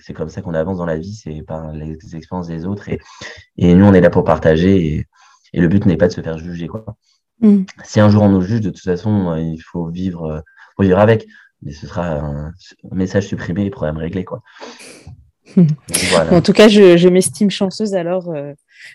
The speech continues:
Speaker 2: d'avoir pu avoir ce créneau avec toi <laughs>
Speaker 1: Très
Speaker 2: aujourd'hui.
Speaker 1: gentil.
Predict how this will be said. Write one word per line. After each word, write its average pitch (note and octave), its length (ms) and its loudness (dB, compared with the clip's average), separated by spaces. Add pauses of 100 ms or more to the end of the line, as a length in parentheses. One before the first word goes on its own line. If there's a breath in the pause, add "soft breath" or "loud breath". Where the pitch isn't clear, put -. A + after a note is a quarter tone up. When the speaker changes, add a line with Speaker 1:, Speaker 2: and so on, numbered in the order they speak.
Speaker 2:
d'avoir F3 360 -2
pu F3+ 300 -6
avoir E3+ 320 -6
ce - 100 -12
créneau F#3+ 500 -6
avec E3+ 320 -2
toi F#3 320 -10 (220)
<laughs> F3+ 220 -2
Speaker 1:
Très F#3+ 220 0
Speaker 2:
aujourd'hui. E3+ 300 -4
Speaker 1:
gentil. G#3 200 -14